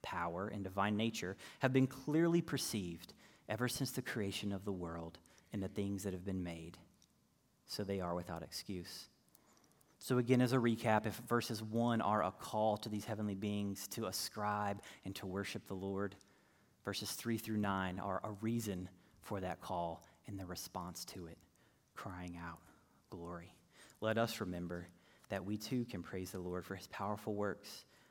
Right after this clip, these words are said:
not only in nature, not only in storms, but in all that he is ruling and reigning over, which leads us to our third point. The Lord is sovereign. Worship him.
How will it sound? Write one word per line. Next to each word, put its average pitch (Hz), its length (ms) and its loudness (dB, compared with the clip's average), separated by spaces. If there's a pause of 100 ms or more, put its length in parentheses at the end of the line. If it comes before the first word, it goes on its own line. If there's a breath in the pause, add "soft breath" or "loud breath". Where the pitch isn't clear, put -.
(120)
not 95 160 -2
only 113 260 2
in 117 80 4
nature, 98 340 -2
not 90 180 -4
only 92 240 -2
in 98 80 -2
storms, 85 640 -8
but 90 140 -8
in 85 100 -6
all 87 320 -6
that 85 120 -10
he 92 180 -6
is 85 100 -10
ruling 92 340 -6
and 90 140 -4
reigning 85 300 -8
over, 87 320 -12 (540 soft breath)
which - 180 -8
leads 92 220 -6
us - 120 -8
to 92 200 -6
our 82 100 -6
third 87 300 -8
point. 92 280 -8 (1300)
The 123 80 4
Lord 131 240 8
is 139 80 4
sovereign. 139 600 10 (580 loud breath)
Worship 131 420 8
him. 113 260 2